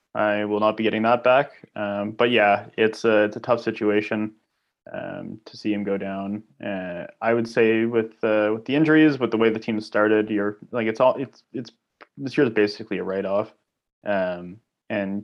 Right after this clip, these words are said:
you know, it's, that's <laughs> always tough when it's November fifteenth and, uh, and the season's done, but, you know, hopefully we can still, you know, we, we've watched a lot of bad hockey over the last four or five years. Um, you know, I'm sure we can find lots of, of bright spots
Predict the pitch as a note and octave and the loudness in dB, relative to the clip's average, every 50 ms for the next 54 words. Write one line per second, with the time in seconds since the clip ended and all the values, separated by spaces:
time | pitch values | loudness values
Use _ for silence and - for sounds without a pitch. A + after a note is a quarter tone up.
0 | - _ - - E2 F2 F#2+ G2+ - - - B2 A#2+ A#2 - C#3+ C#3 B2+ G#3+ F3+ | -12 _ -16 -14 -10 -10 -10 -10 -12 -4 -2 0 0 0 0 0 2 4 6 6
1 | E3+ D#3+ - - F3 E3 - - C#3+ B2+ A#2+ A2+ - - B2 A#2+ A2 A2+ A#2 A#2 | 6 6 4 4 4 4 4 4 2 2 2 0 -2 0 0 2 2 4 4 4
2 | A2+ A2 A2+ A2+ G#2 - - - G#2 G2+ G#2 G#2 - - G2 G2 F#2+ G2 F#2+ F#2 | 4 4 4 4 2 0 -2 -2 -2 -2 -2 -4 -4 -4 -4 -2 -2 -4 -4 -4
3 | F2+ F#2+ F#2+ F#2 - - _ _ _ _ _ _ _ _ _ _ - B2+ A#2+ D3 | -2 -2 -2 -2 -4 -8 _ _ _ _ _ _ _ _ _ _ -6 -2 2 2
4 | F3 D#3 D3 C#3+ C#3+ F3+ F3+ F#3+ F#3+ F#3 E3+ C3+ - - C#3+ C#3 C#3 - - - | 2 2 2 4 4 4 6 6 6 4 2 2 2 2 4 4 4 2 -2 -10
5 | - - D3 D3+ C#3+ C3+ C3+ B2+ D3+ D#3+ E3+ D#3+ - D#3+ D#3+ D#3 C#3+ C#3 - C#3 | -8 -4 -2 0 2 2 2 4 4 2 2 2 4 4 4 4 4 2 0 -2
6 | B2+ - - C3 B2 A#2+ A#2+ A#2 A#2 - _ _ _ _ _ _ _ _ _ - | -2 0 2 4 6 6 6 4 2 -4 _ _ _ _ _ _ _ _ _ -2
7 | A2 G2+ G2+ - - - A2 A#2 A#2+ A#2 B2 B2+ A#2+ A#2+ B2 B2 A#2+ - - A#2 | 0 0 0 0 -2 -4 -2 -2 -2 -2 -2 -2 0 2 2 2 2 2 2 4
8 | G#2+ G#2 G#2 F#2 F#2 F#2+ F#2+ F#2 - F#2+ F#2+ - - G#2+ G#2+ - F#2 F#2 F#2 F2+ | 4 2 2 2 2 2 2 2 2 2 2 2 -2 -6 -6 -4 0 0 2 2
9 | F#2 - - - - _ - G2+ G2 G2 - G2 G2 G2 G#2 A2+ B2 C#3 C3+ C3+ | 0 -2 -6 -12 -18 _ -2 -2 -2 0 2 2 2 2 2 2 4 2 2 0
10 | - - - - - B2+ A2+ G#2 G2+ G2+ G2+ G2+ G2+ G2+ G2+ G2 G2 G2+ G#2+ A2+ | -4 -12 -18 -16 -12 -8 -6 -4 -4 -2 -2 -2 -2 -2 -4 -4 -6 -8 -10 -12
11 | A#2 _ _ _ _ _ _ _ - A#2 G#2+ G#2+ A2 A2+ - _ - G2+ A#2+ A2+ | -16 _ _ _ _ _ _ _ -10 -8 -8 -8 -10 -12 -16 _ -10 -6 -6 -6
12 | G#2 G#2+ - - B2 A#2 G#2+ G#2+ A2+ A2 A2 A2 G#2 G#2 G#2 G2+ G2 G2 - - | -6 -6 -4 -2 0 0 0 0 -2 -4 -2 0 0 2 2 4 2 2 2 0
13 | A2 G2+ G2 G2 G2 - _ - A#2 A2+ G#2+ G#2 G#2+ F#2+ F#2+ F#2+ - - G#2 G2 | -2 -4 -4 -4 -8 -12 _ -8 -6 -6 -4 -2 -2 -2 -2 -4 -4 0 2 2
14 | G2 G2 G2 - - | 2 2 0 -4 -14